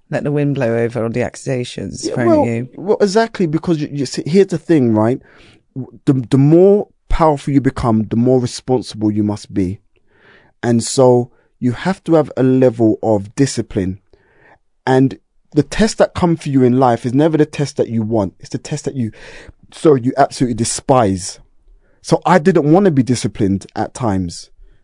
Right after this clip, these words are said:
Speaker 2: but that was a lesson and a test that I needed to overcome, was a level of discipline. And so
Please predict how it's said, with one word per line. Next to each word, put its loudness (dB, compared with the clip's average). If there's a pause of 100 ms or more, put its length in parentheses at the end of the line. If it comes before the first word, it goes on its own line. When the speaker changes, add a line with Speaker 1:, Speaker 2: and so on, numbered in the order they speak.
(140)
Speaker 2:
but -2
that 2
was 0
a -4
lesson -2 (140)
and -2
a -2
test -4
that -8
I -2
needed -2
to -6
overcome, -2 (120)
was -6
a -2
level 0
of -8
discipline. -2 (480)
And -2
so 0